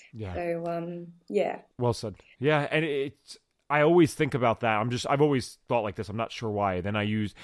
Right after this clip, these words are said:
Speaker 1: it was, like, a negative thing when I was young, but it turned into a positive. I've just always been, like, very aware of how limited our time is here.
Speaker 2: Mm.
Speaker 1: Uh, like, I look at my one grandmother right now. She's seventy-six. She just turned it in January.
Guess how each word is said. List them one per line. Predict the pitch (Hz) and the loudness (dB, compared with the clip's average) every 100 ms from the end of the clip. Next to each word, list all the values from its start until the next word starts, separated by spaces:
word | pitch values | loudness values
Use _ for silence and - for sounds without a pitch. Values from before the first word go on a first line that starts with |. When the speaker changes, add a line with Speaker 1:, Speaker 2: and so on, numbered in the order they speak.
| - | -4
Speaker 1:
it | 139 | 0
was, | 147 | 2
like, | 165 | 2
a | 120 | 2
negative | 127 147 120 | 2 2 -2
thing | - 117 | -2 -2
when | 110 | 0
I | |
was | 104 | 0
young, | 110 113 95 | 0 0 0
but | 95 | -4
it | - | -4
turned | 110 101 | -6 -6
into | 92 95 | -6 -8
a | |
positive. | - 117 131 110 95 - - - | -6 -2 -2 -2 -6 -8 -14 -4
I've | - 135 | -2 0
just | 214 208 | 2 2
always | 220 208 | 0 -2
been, | 220 | -4
like, | 226 190 | -6 -6
very | 92 104 110 147 165 | -6 -2 0 -2 -2
aware | 101 87 87 107 180 - | -2 -2 -2 -2 -4 -6
of | 98 | -4
how | 107 107 | 0 0
limited | 98 101 117 120 | -2 -4 -4 -2
our | 101 95 | -2 -2
time | 95 90 101 | -4 -4 -4
is | 127 | -6
here. | - 165 196 190 | -8 -10 -8 -6
Speaker 2:
Mm. | 196 190 | -4 -2
Speaker 1:
Uh, | 117 120 | 2 2
like, | 117 | 2
I | 135 | -2
look | 151 165 | -2 -4
at | 135 | -4
my | 135 127 120 | -2 0 -2
one | 117 127 | -4 -6
grandmother | 123 123 123 117 | -4 -4 -2 -2
right | 113 113 | -2 -4
now. | 110 117 | -4 -6
She's | 113 113 - | -6 -8 -8
seventy-six. | 120 113 110 98 110 107 - | -6 -6 -6 -8 -8 -8 -8
She | |
just | 101 - | -8 -8
turned | 110 110 101 | -8 -6 -6
it | |
in | 104 101 | -6 -6
January. | 98 95 98 95 92 | -6 -6 -6 -6 -6